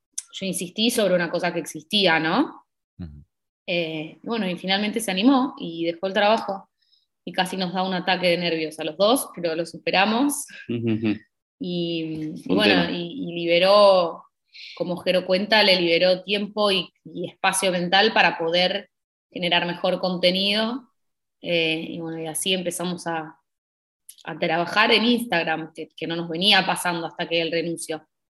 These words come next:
Speaker 2: Es como soltarse de una rama, ¿no, Jero? A ver, yo lo explico que, que me cuesta, me ha costado y mira que lo he pensado también, pero es como soltarse de una rama, imagino el vacío.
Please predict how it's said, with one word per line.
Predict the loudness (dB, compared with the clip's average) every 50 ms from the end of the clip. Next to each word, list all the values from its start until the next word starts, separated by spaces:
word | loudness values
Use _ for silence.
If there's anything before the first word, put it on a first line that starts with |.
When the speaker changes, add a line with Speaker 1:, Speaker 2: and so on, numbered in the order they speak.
| _ _ _ _ _ _ _ _ _ _ _ _ _ _ _ _ _ _
Speaker 2:
Es | -4 -2 0
como | 2 2 2 4
soltarse | 2 2 2 2 2 2 4 4
de | 4 4
una | 6 4
rama, | 4 4 2 2 0 0 -2 -4 -6 -6
¿no, | -2 0 0 0 0 -2 _
Jero? | -8 -6 -2 -2 -2 -2 -4 -8 -18 _ _ -14 -10 -4 0
A | 2 2
ver, | 4 2 2 0 -4 -12 -12
yo | -10 -10 -6 2 6 8 8 8 8
lo | 8 6 4 0
explico | 0 0 -2 -2 0 0 0 -2
que, | 0 -2 -4 -4
que | -4 -4 -2 0 0 0 -2 -4 -8 -10 -14 _ _ -20 _ _ _ -20 -20 -14
me | -8 -4 -4 -2
cuesta, | 0 2 2 2 2 0 -2 -6 -4 -4
me | -4 -4
ha | -6 -6
costado | -6 -8 -8 _ 0 2 2 4 2 2
y | 0
mira | 0 -2 -4 -4
que | -4 -2
lo | -2 -2
he | -2
pensado | -2 -4 -4 -2 0 2 2 2 2 0
también, | 0 -2 -2 -4 -4
pero | -2 -2
es | 0
como | 0 0 0
soltarse | 0 0 0 0 0 0 0 0
de | 0
una | 0 2
rama, | 2 2 2 2
imagino | 2 0 -2 -4 -6 -8 -10 -6 -4 -2 0 2
el | 2 2
vacío. | 0 -2 -6 -8 -10 -8 -6 -4 -4 -4 -6 -8